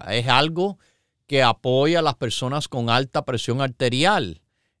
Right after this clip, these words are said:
Es algo que le puede reducir el riesgo de la enfermedad del corazón.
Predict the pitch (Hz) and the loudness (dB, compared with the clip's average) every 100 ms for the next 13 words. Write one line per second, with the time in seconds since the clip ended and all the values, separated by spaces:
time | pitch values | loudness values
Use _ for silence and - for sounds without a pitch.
0 | - 143 - 135 143 165 185 180 - 143 | -4 -2 4 4 4 2 0 -2 -2 0
1 | 127 127 123 113 101 117 139 139 143 135 | 2 2 0 -2 -4 -2 0 0 0 -2
2 | - 139 151 131 107 120 127 135 147 131 | -2 0 2 2 2 2 2 2 2 2
3 | 117 104 110 104 104 107 123 139 139 127 | 0 -2 -2 -2 0 2 4 4 2 0
4 | 113 123 117 110 151 196 151 85 | -4 -2 -2 0 -2 -2 -4 -10